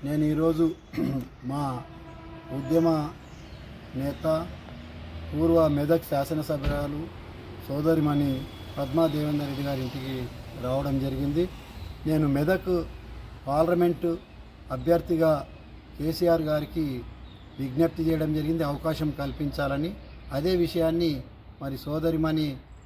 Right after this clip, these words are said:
పద్మా దేవేందర్ రెడ్డి గారికి కోరడం జరిగింది. వారు పార్టీ నిర్ణయం ఎలా ఉంటే అలా ఉంటాను,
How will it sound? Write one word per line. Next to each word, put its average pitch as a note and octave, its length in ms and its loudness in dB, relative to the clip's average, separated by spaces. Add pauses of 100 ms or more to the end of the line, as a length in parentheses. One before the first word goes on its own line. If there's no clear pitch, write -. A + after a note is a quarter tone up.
(120)
పద్మా C3+ 260 -2
దేవేందర్ D3 400 -2
రెడ్డి C#3+ 180 -6
గారికి C#3 260 -4 (100)
కోరడం C#3+ 340 -4
జరిగింది. C#3+ 440 -6 (440)
వారు D#3 420 2
పార్టీ D3 480 -2 (340)
నిర్ణయం D#3+ 560 0 (140)
ఎలా D3+ 260 0
ఉంటే D3+ 440 -2 (380)
అలా C3+ 380 -2 (220)
ఉంటాను, D3+ 520 -4